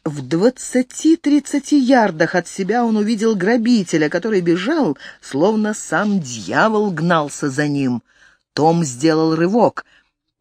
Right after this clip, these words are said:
и расстояние между ними стало резко сокращаться. Он просто обязан поймать этого наглеца, только бы хватило дыхания, ведь со свиньей далеко не убежишь. В груди закололо.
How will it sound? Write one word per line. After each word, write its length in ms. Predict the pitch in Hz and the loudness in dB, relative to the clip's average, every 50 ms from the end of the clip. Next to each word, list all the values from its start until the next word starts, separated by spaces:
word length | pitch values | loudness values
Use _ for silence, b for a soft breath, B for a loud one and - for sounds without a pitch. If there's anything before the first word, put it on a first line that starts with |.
| _ _ - | _ _ -2
и 180 | 160 165 165 | 0 2 4
расстояние 760 | 165 170 160 - - - 156 165 196 247 240 220 185 165 160 | 4 2 2 0 -2 -4 -2 0 0 0 2 2 0 0 0
между 280 | 156 156 151 143 139 151 | -2 -2 -4 -4 -4 -4
ними 240 | 160 156 147 147 147 | -4 -2 -2 -4 -6
стало 320 | - - 214 226 220 202 | -6 -4 -4 -4 -2 -2
резко 320 | 190 208 202 - - 208 196 | -2 -2 -4 -4 -6 -8 -8
сокращаться. 960 | - 208 - 214 214 202 - - - - 127 104 - - - - 113 98 B B B B B B | -8 -8 -8 -8 -8 -8 -8 -8 -8 -6 -6 -6 -8 -8 -6 -4 -4 -4 B B B B B B
Он 240 | B 127 127 131 127 | B -4 -2 -2 -2
просто 520 | - - 123 143 151 139 - - - 147 156 | -4 -4 -2 0 0 -2 -2 -4 -4 -4 -2
обязан 680 | 175 170 160 151 151 262 262 262 247 196 233 226 214 - | -4 -4 -4 -2 2 4 4 4 2 2 0 0 -2 -2
поймать 560 | _ 208 202 202 196 190 185 170 165 - 165 | _ 0 0 2 2 2 0 0 0 0 -2
этого 220 | 151 - 151 156 156 | -2 -2 -2 -2 -2
наглеца, 680 | 151 139 143 147 156 - - - - 156 151 147 - B B B B B B B B _ - | -2 0 0 0 -2 -2 -4 -2 0 0 0 0 -2 B B B B B B B B _ 0
только 420 | 180 170 165 156 139 - - 143 | 2 4 4 4 2 0 -2 -2
бы 120 | 135 143 135 | 0 -2 -2
хватило 500 | - 143 139 135 - - 143 127 127 135 | 0 -2 -2 -2 -2 -2 -2 0 0 0
дыхания, 720 | 131 143 - - 143 135 135 135 131 127 127 123 123 - b b b b b b b b b | -2 -2 -2 -2 -2 0 0 0 0 0 0 -2 -2 -4 b b b b b b b b b
ведь 320 | - - 285 302 254 - - | -4 2 4 4 4 2 -2
со 260 | - - - 285 269 | -8 -4 -2 -2 -2
свиньей 600 | - - 202 214 208 202 185 170 180 190 202 202 | -2 -2 -2 0 2 2 2 2 2 2 2 2
далеко 360 | 190 208 214 220 - 247 247 | 0 0 -2 -2 0 0 0
не 140 | 240 240 247 | 2 2 2
убежишь. 680 | 247 226 220 262 247 233 285 285 214 - - - - _ _ _ _ _ _ _ _ | 2 2 0 0 0 2 2 2 0 0 -4 -8 -12 _ _ _ _ _ _ _ _
В 140 | - 143 143 | -8 -8 -4
груди 340 | 131 151 156 151 127 131 139 | -2 0 0 0 0 0 -2
закололо. 840 | 131 120 147 143 - 160 160 151 151 147 139 131 131 131 127 127 | -2 -2 -4 -4 0 0 0 2 2 4 4 4 4 4 2 0